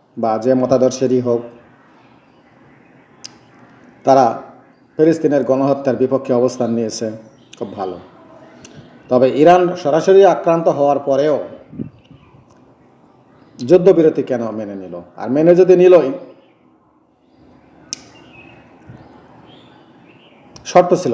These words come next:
কি? ফিলিস্তিন গণহত্যা বন্ধ কি কোনো শর্ত ছিল? উত্তর না। এখনো প্রতিদিন শত শত শিশু, নারী,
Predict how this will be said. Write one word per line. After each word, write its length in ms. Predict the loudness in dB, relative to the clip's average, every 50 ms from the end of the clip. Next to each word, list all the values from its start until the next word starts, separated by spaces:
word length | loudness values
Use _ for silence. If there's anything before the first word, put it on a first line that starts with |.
| -6 -8 -12
কি? 80 | -18 -20 -20 _ _ _ _ _ _ _ _ _ _ -8
ফিলিস্তিন 380 | -4 -4 -4 -2 2 0 0 0 0 -6 -12 -20 -20 -20 _ _ -8
গণহত্যা 360 | -4 -2 -2 0 2 2 2
বন্ধ 240 | 2 2 2 2 2 2 2
কি 60 | 0 0
কোনো 180 | -2 -2 -4
শর্ত 240 | -2 -4 -4 -4 -4 -4 -2 0
ছিল? 120 | 4 4 4 4 2 -2 -10 -14 -20 -20 -20 _ _ _ _ _ _ _ _ _ _ _ _ _ _ -8
উত্তর 320 | -8 -8 -2 0 2 2 2 2 0 -2
না। 100 | -2 -6 -10 -12 -16 -20 -20 _ _ _ _ _ _ _ _ _ _ _ _ _ _ _ _ _ _ _ _ -20 -20 -20 -20 -20 -20 -20 -20 -20 -20 -20 -20 -20 _ _ _ -20 _ _ _ _ -20 -20 -20 -20 -20 _ -20 -20 _ _ -20 -20 -18 -6 0
এখনো 420 | 2 2 4 4 4 6 6 6 6 6 4 0 -4 -14 -18 -20 -20 _ _ _ _ _ _ _ _ _ _ _ _ _ _ _ -2
প্রতিদিন 460 | 0 2 4 4 6 6 6 4 4 0
শত 220 | -2 -4 -2 -2
শত 240 | -2 -2 -2 0 0 -2
শিশু, 340 | -2 -4 -6 -2 0 0 0 0 -2 -4 -10 -16 -20 -20 _ _ _ _ _ _ _ _ _ _ _ _ _ _ _ _ _ _ _ _ _ _ _ _ _ -20 -10 -4
নারী, 400 | 0 2 4 4 4 4 4 2